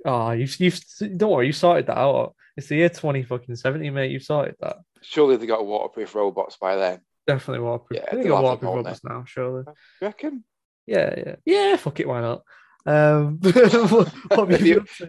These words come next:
Speaker 2: if you have got a waterproof robot, then please
Speaker 1: Send it
Speaker 2: email
Speaker 1: in.
Speaker 2: us at <laughs> Middle Earth Crisis at
Speaker 1: You can,
Speaker 2: gmail.
Speaker 1: uh, send it in for our charity raffle.
Speaker 2: <laughs>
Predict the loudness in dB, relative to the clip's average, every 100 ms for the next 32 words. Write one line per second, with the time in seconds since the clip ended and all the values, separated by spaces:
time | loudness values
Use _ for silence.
0 | 0 4 4 4 4 4 2 0 -4 -10
1 | -14 -6 -6 -4 -6 -6 -2 -2 2 2
2 | 2 2 0 -2 -2 0 -2 -6 -8 -4
3 | -4 -4 -6 -6 -2 -2 -2 -6 -12 -10
4 | -12 -10 -6 0 2 2 2 0 0 -2
5 | -2 -4 -2 -4 -4 -4 -4 -2 -4 -6
6 | -8 -14 -16 _ -8 -4 -2 -2 -2 -4
7 | -6 -10 -8 -8 -8 _ -20 _ _ 0
8 | 0